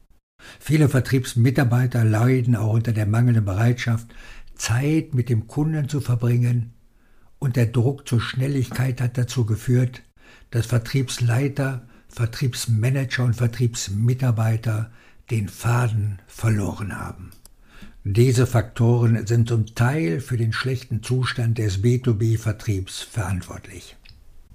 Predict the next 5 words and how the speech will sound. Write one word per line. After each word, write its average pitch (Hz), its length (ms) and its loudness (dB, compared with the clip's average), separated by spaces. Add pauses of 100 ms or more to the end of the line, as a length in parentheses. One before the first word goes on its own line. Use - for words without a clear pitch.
(1800)
Jeden 139 280 4
Tag 123 260 2
erhalten 120 280 2
Führungskräfte 110 720 -2
E-Mails, 131 720 -2